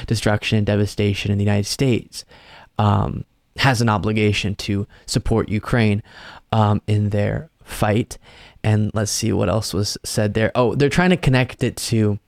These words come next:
I guess, the al-, allegations, um, against Biden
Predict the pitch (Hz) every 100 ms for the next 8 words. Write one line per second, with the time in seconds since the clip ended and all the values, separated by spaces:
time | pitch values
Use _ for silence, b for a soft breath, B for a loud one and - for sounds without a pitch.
0 | _ _ _ _ _ - 120 123 131 113
1 | 113 110 107 101 _ _ _ - 113 110
2 | _ - 113 110 110 104 110 107 107 -
3 | - b b b b b - 110 107 101
4 | 110 107 107 - - 113 107 110 104 104